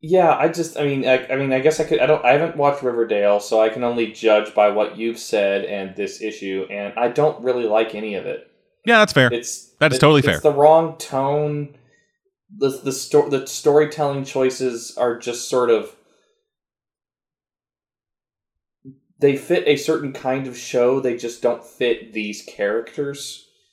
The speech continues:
Speaker 2: No, you are, you're absolutely
Speaker 1: Like
Speaker 2: right. Like, th-, this show, the reason this show succeeds is in spite of it being Archie.
Speaker 1: Okay.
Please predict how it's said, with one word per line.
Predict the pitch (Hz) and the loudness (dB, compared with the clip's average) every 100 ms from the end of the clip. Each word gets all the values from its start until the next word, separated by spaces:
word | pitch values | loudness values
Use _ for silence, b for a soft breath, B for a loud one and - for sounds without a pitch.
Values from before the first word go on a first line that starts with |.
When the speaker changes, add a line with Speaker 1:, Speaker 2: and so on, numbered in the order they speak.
| - | 0
Speaker 2:
No, | 175 120 | 2 2
you | 131 160 185 | 2 2 4
are, | 165 | 4
you're | 160 151 | 4 4
absolutely | 156 143 131 | 4 4 4
Speaker 1:
Like | 123 | 4
Speaker 2:
right. | 98 85 | 4 0
Like, | 110 135 104 143 | -6 -8 -8 -4
th-, | 220 | -4
this | 143 196 | 0 2
show, | - 151 85 B B - | 4 4 2 B B -2
the | 127 | 2
reason | 208 226 | 2 4
this | 208 | 2
show | - 175 | 4 4
succeeds | - - - 156 208 196 - b b b - | 4 0 0 0 0 -8 -12 b b b 0
is | 143 135 139 | 2 2 2
in | 147 139 | 4 6
spite | 131 - - - 131 123 | 4 2 0 2 2 4
of | 113 | 2
it | 104 | 0
being | 107 107 92 | -2 0 0
Archie. | 87 - - _ _ _ _ _ _ _ _ _ _ _ _ _ _ _ _ _ _ _ _ _ _ _ _ _ 104 | -2 -6 -16 _ _ _ _ _ _ _ _ _ _ _ _ _ _ _ _ _ _ _ _ _ _ _ _ _ 2
Speaker 1:
Okay. | 117 117 117 101 | 2 4 2 0